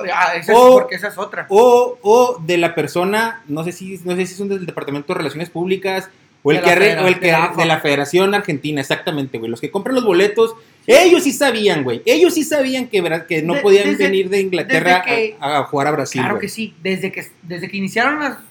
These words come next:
Speaker 1: eliminatorias
Speaker 2: Es
Speaker 1: ellos
Speaker 2: una
Speaker 1: sabían.
Speaker 2: mala, es una mala planeación de la Federación Argentina, pienso yo.
Speaker 1: Ok. Antonio,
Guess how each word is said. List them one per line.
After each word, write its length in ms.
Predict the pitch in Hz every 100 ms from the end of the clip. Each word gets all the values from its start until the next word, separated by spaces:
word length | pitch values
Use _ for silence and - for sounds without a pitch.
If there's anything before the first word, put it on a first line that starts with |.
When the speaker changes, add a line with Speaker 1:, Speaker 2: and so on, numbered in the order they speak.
| _ -
Speaker 1:
eliminatorias 560 | 190 185 165 208 220
Speaker 2:
Es 80 | 156
Speaker 1:
ellos 100 | 202
Speaker 2:
una 80 | 214
Speaker 1:
sabían. 80 | 214 220
Speaker 2:
mala, 80 | 240
es 240 | 185 175
una 160 | 208 214
mala 300 | 214 226 233
planeación 680 | 220 196 151 - 202 233 233
de 120 | 151
la 120 | 143
Federación 420 | 135 135 131 131 165
Argentina, 500 | 165 135 151 131 107 _ _ _ _ _ _ _ _
pienso 280 | 151 156 170
yo. 340 | 143 120 - -
Speaker 1:
Ok. 220 | - 143 143 131 _ _ _ -
Antonio, 320 | 143 208 262